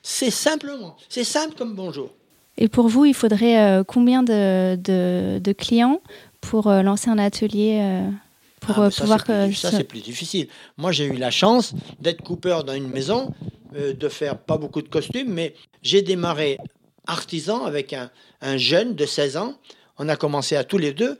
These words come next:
Speaker 1: en faisant dix costumes par mois. À tous les deux. Mais on faisait tout. Et je suis arrivé à en faire trente.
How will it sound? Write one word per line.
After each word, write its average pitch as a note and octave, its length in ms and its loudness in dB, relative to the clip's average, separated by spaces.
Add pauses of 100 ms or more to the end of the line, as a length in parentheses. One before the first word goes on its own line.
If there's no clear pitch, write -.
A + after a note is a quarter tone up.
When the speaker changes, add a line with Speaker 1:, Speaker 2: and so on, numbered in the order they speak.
(140)
Speaker 1:
en D3 80 -8
faisant D#3 320 -2
dix E3+ 240 -2
costumes A#3 360 0
par F#3 180 -2
mois. B2 200 -6 (640)
À - 80 -8
tous - 160 -6
les B3+ 140 -2
deux. E3+ 160 -4 (160)
Mais E3 60 2
on E3 60 4
faisait E3+ 200 2
tout. G3+ 240 -4 (720)
Et C#3+ 60 0
je - 40 6
suis - 140 4
arrivé C#3+ 220 4
à A3+ 80 4
en G3 40 2
faire F3+ 180 2
trente. D3 380 -6